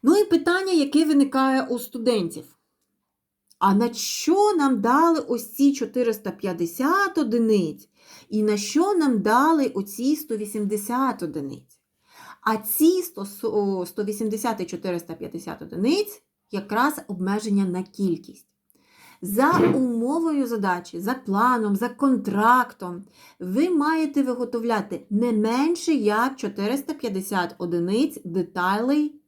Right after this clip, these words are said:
типу А. Тобто ікс один це в, це в нас якраз кількість деталей А, які ми будемо виготовляти. Не менше як, більше або дорівнює за чотириста п'ятдесят. І ікс два це кількість деталей типу Б.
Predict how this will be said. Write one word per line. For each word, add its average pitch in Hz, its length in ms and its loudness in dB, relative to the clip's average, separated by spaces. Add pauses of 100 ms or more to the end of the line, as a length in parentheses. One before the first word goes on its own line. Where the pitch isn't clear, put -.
типу 190 520 -8
А. 180 160 4 (720)
Тобто 285 260 0
ікс - 400 2
один 202 320 4
це 196 160 0
в, 196 280 -2
це 214 200 0
в 202 40 4
нас 214 260 0
якраз 208 360 0
кількість 214 340 -4
деталей 202 560 0
А, 233 180 2
які 208 280 2
ми 196 100 0
будемо 196 320 0
виготовляти. 190 720 -4 (420)
Не 208 180 6
менше 285 360 2
як, 190 340 0 (260)
більше 196 460 -2
або 165 180 -4
дорівнює 339 580 0
за 202 160 -2
чотириста 170 580 -4
п'ятдесят. 165 500 -8 (1160)
І 262 100 4
ікс 311 380 4
два 277 360 4
це - 140 -2
кількість 240 380 -4
деталей 226 440 0
типу 214 320 -2
Б. 196 440 2